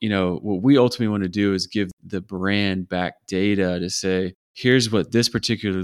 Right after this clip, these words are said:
user is looking for in a segmentation, so we can be smarter about not just a shotgun approach, but more rifled approach. And so, you know, when I look at what is the most valuable asset,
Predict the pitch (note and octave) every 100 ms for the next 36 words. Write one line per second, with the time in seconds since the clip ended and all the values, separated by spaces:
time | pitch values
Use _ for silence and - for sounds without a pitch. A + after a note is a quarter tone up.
0 | F#2 G2 G#2+ F#2+ F#2+ F2+ F#2 F#2+ A#2 A#2
1 | G2+ G2 G#2 G2 F#2 F#2 F#2 F#2 _ -
2 | F#2 - G#2+ G#2+ G2+ G2+ F#2+ G2 G2 F#2+
3 | F#2 G2 F#2 F#2 - F#2 G2+ G2+ F2+ -
4 | - G2+ G2 G2 F#2 F#2 F2+ F2 - G#2+
5 | G#2 G2+ - F2+ G#2 G2+ F#2+ F2+ - F#2+
6 | F2+ - F#2 F#2 D#2+ E2 G2 D2+ - E2
7 | D#2+ - - _ _ - G#2+ - A2 G#2+
8 | G2+ G2 - _ G#2+ G#2+ G2 F2+ - _
9 | _ - G#2+ A#2 C3 C#3+ C3+ A2 G2 -
10 | _ _ F2 G#2+ C3 A#2+ A2 G#2+ G2 G2
11 | G2 G2 F#2+ F#2 F#2+ - E2+